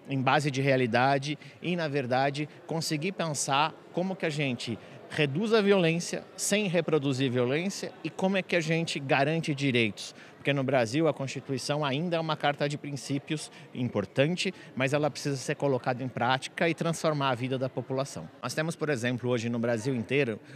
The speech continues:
uma enorme dificuldade que, com o número de mortes decorrentes de intervenção policial. Mais de cinco mil ocorrências, com alguns estados como Amapá, Pará,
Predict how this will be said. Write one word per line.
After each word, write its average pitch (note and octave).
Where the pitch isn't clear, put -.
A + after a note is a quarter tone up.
uma C3
enorme D#3
dificuldade B2+
que, C3
com C3+
o D3
número C#3
de B2
mortes C3+
decorrentes B2+
de C#3
intervenção A#2+
policial. A2
Mais D3
de C#3+
cinco D3
mil C#3+
ocorrências, C#3+
com D3
alguns C3+
estados B2
como A#2
Amapá, A#2
Pará, A#2